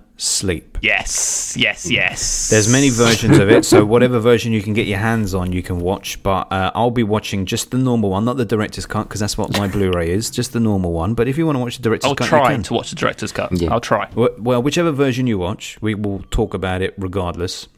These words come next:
Speaker 2: It adds a
Speaker 1: Uh,
Speaker 2: lot. It does add a lot, the, uh, director's cut, so
Speaker 1: See, this is what
Speaker 2: I
Speaker 1: you
Speaker 2: would
Speaker 1: wanna say. See, this is the thing. If you watch the director's cut
Speaker 2: Mm.
Speaker 1: and I don't, uh, we're gonna be in the same boat probably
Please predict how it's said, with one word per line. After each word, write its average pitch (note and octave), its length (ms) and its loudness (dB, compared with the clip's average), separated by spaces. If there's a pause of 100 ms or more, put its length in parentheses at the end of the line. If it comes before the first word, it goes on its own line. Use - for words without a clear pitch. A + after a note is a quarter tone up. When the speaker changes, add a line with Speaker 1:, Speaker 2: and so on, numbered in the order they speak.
Speaker 2:
It B2+ 60 -2
adds F#2 260 2
a B2 60 2
Speaker 1:
Uh, B2 40 2
Speaker 2:
lot. - 540 0
It A#2 100 -2
does A#2+ 160 2
add B2 140 2
a B2 40 -4
lot, A#2 300 -2 (560)
the, A2 140 0
uh, G2 220 0 (180)
director's - 300 -6
cut, - 240 -6
so A2 300 -4
Speaker 1:
See, - 180 -8
this G2 160 0
is G2+ 60 4
what - 80 4
Speaker 2:
I - 20 4
Speaker 1:
you - 60 -2
Speaker 2:
would A#2+ 80 4
Speaker 1:
wanna A2+ 120 0
say. G2 220 -2
See, - 140 2
this E3 120 4
is E3 60 -2
the D3+ 60 4
thing. G2+ 200 -2 (300)
If A2 120 -2
you E3 120 2
watch F#3 220 -2
the C#3+ 80 2
director's B2 420 -2
cut - 340 -8 (220)
Speaker 2:
Mm. A2+ 260 4
Speaker 1:
and G2 160 -2
I G2+ 140 0
don't, E2+ 380 -4 (840)
uh, F2+ 580 -2 (100)
we're A#2+ 160 -2
gonna A#2+ 140 2
be A2 80 2
in G#2 60 0
the F#2+ 60 -4
same C3 240 0
boat F#2+ 340 0 (120)
probably F2+ 520 -2